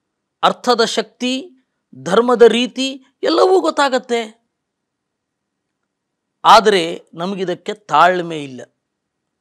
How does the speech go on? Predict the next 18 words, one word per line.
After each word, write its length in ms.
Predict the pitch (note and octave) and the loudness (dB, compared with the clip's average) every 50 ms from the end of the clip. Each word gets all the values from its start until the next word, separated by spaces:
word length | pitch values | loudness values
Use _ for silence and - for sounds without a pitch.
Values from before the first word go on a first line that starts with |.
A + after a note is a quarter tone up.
| _ _ _ _ _ _ _ _ _ - | _ _ _ _ _ _ _ _ _ -12
ಎಲ್ಲವೂ 640 | B2+ D3+ F3+ G3 G3 G3+ G3 G3 G3+ F#3+ F3+ G3+ | -10 -10 -8 -8 -10 -8 -4 -4 -4 -4 -4 -8
ಫಾಸ್ಟ್ 500 | F#3+ - - E3 E3 F3 F3+ - _ - | -12 -8 -2 0 0 0 0 -2 _ -20
ಫುಡ್ಡಿನ 420 | - - E3+ D#3+ C#3+ E3+ E3+ E3 | -18 -16 -14 -10 -8 -8 -6 -8
ತರಹ 600 | D#3+ D#3+ D#3+ D#3 E3 E3+ F#3 G3 F#3+ D3+ - _ _ _ _ _ _ _ _ _ _ _ _ | -8 -8 -6 -4 -2 -2 -2 -2 -4 -4 -8 _ _ _ _ _ _ _ _ _ _ _ _
ಕೂಡಲೇ 360 | - A#3+ D4+ D#4+ D#4 D4+ C#4+ | -2 2 4 6 8 6 6
ಸಿಕ್ಬಿಡ್ಬೇಕು 680 | - - A#3+ - A3+ A#3+ A3 A#3 G3 A3 G#3 G#3+ G3+ F#3+ | 4 2 -8 -8 -6 -4 -2 0 0 0 0 -2 -6 -10
ಅಂತ 180 | F#3 F3+ - G3+ | -10 -8 -6 -4
ಹೋಗ್ತೇವೆ. 640 | F#3 D#3+ D#3+ D3 - _ - C#3+ B2+ A#2 A2+ - _ _ _ _ _ _ _ _ _ _ _ _ _ _ _ _ _ - | -4 -4 -6 -8 -10 _ -10 -10 -10 -10 -14 -18 _ _ _ _ _ _ _ _ _ _ _ _ _ _ _ _ _ -8
ಅದರ 200 | - E3 F3 F3+ | -6 -2 0 0
ಅಗತ್ಯ 360 | F3+ F3 A3 G#3+ G#3+ - A3 | 0 0 -2 -6 -4 -4 -4
ಇಲ್ಲ. 560 | G3+ F#3+ F#3 F#3 F3+ D#3+ A#2+ - - _ _ _ _ _ _ _ _ _ _ _ _ _ _ _ _ _ _ _ _ _ _ _ | -4 -2 -4 -4 -4 -4 -4 -6 -10 _ _ _ _ _ _ _ _ _ _ _ _ _ _ _ _ _ _ _ _ _ _ _
ನಿಧಾನವಾಗಿ 1600 | - C#3 D#3 D#3+ C3 D3+ F3 F#3 F#3+ G3+ G3+ G#3 G#3 G#3+ A3 A3+ A#3 A3+ A#3 A3+ A3+ A3 A3 A3 G#3+ G3+ G#3+ G#3 G3+ F#3+ - - D#3+ | -16 -12 -12 -10 -4 0 2 4 4 6 6 6 8 8 8 8 6 4 2 0 2 2 2 2 0 -2 -6 -6 -8 -10 -12 -16 -16
ಬೇಯಿಸಿ 580 | D3 C#3 E3+ F#3+ G3+ G#3+ G#3+ G#3 - - G#3+ G3 | -8 -4 -2 -2 -2 -4 -6 -10 -12 -12 -12 -10
ನಿಧಾನವಾಗಿ 840 | F3 E3 D#3 D#3+ E3 F#3 G3+ G#3+ G#3+ G#3 G3+ G3+ G3 F#3+ F#3+ F3 | -10 -10 -6 -2 0 2 2 0 0 -2 -2 -2 -2 -2 -4 -6
ಉಂಡದ್ದು 760 | F#3 F3+ E3 E3+ F3+ F3+ F#3+ F#3+ E3 C#3+ D3+ E3+ D#3 C3+ A2+ _ _ _ _ _ _ _ _ _ _ _ _ _ _ _ _ _ - C3 | -8 -10 -10 -8 -6 -4 -4 -4 -4 -6 -8 -8 -8 -10 -14 _ _ _ _ _ _ _ _ _ _ _ _ _ _ _ _ _ -14 -6
ಬಹಳ 300 | C3 D#3 D3+ E3 G3+ G#3+ | -4 -2 0 2 4 4
ಹೊತ್ತು 340 | A3 F3+ F3 G3 G3 - G#3 | 4 2 0 -4 -8 -8 -12
ಬಿಸಿಯಾಗಿರುತ್ತೆ 1160 | E3+ C#3+ D#3+ - - G3+ G3+ G3 F#3+ F#3+ E3 E3+ D#3+ D#3+ D#3 _ - E3 E3 F3+ F#3+ _ _ | -12 -10 -12 -12 -6 -2 0 0 0 0 0 -2 -6 -8 -8 _ -12 -12 -12 -12 -14 _ _